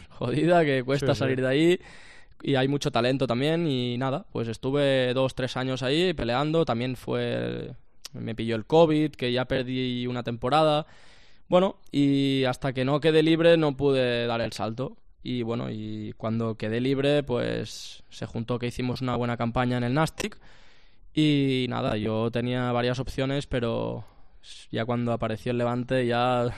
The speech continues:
Speaker 1: <laughs> lo tenía claro que venía aquí.
Speaker 2: ¿Qué supuso para ti esa llamada del, del Levante? Creo que fue en la etapa de Manolo Salvador todavía como director deportivo, ¿no?
Speaker 1: Sí, sí, sí, pues, pues sinceramente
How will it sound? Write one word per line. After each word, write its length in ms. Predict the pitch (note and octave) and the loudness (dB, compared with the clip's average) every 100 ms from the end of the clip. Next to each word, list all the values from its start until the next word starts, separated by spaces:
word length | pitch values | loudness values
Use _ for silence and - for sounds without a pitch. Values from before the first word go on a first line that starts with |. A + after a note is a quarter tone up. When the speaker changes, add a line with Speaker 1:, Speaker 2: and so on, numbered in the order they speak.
| - - | -12 -20
Speaker 1:
<laughs> 280 | - - - | -20 -20 -6
lo 120 | C3 | -2
tenía 240 | B2 A#2 A2+ | 0 -2 -2
claro 240 | A#2 A2 | -2 -2
que 340 | A2+ A2+ A2+ A#2 | -2 -2 -2 -4
venía 260 | A#2 A2+ | -4 -4
aquí. 180 | A2 C3 - - | -4 -6 -8 -6
Speaker 2:
¿Qué 120 | C#3 | -4
supuso 380 | C3 B2+ D3 C#3 | -2 -2 -2 -2
para 220 | C#3 C3+ | -2 -2
ti 240 | C3 D#3+ A#2+ | -2 -4 -4
esa 320 | B2+ B2 - B2+ | -8 -8 -4 -4
llamada 380 | B2+ C3 C3 | -2 0 0
del, 360 | B2 C3 B2+ C3+ | 0 -2 -2 -4
del 200 | C3+ B2+ | -4 -4
Levante? 300 | B2 C#3 C3 | -2 -2 -4
Creo 180 | G#2+ D3 | -6 -4
que 80 | E3 | -4
fue 140 | - | -4
en 40 | E3+ | -4
la 40 | |
etapa 240 | D3 C#3 F3 | -2 -2 0
de 60 | |
Manolo 300 | D#3 B2 D3 | 0 0 0
Salvador 420 | E3 D3+ A#2 C3+ C#3+ | 0 0 0 -2 0
todavía 320 | B2 A#2 C3 | -2 0 -2
como 160 | C3+ | 0
director 320 | B2 A2+ A2+ B2+ | 0 -2 -2 -2
deportivo, 440 | A#2+ A2 C3+ B2+ | -2 -4 -2 -2
¿no? 180 | B2+ A3+ - - - | -4 -8 -20 -20 -20
Speaker 1:
Sí, 360 | - D#3 D3 D#3+ - | -4 0 0 0 -8
sí, 160 | - C#3 | -10 -6
sí, 180 | C#3+ D3+ | -2 0
pues, 600 | C3+ B2+ B2+ B2 - - | 2 2 2 -2 -8 -12
pues 220 | - B2 A2+ | -4 -2 -2
sinceramente 1600 | - - - C#3 C3 D#3+ F3 F3+ F3+ G3+ F3 D3+ C3+ B2+ B2+ | -8 -12 -6 -4 2 4 4 4 4 6 8 6 4 0 -2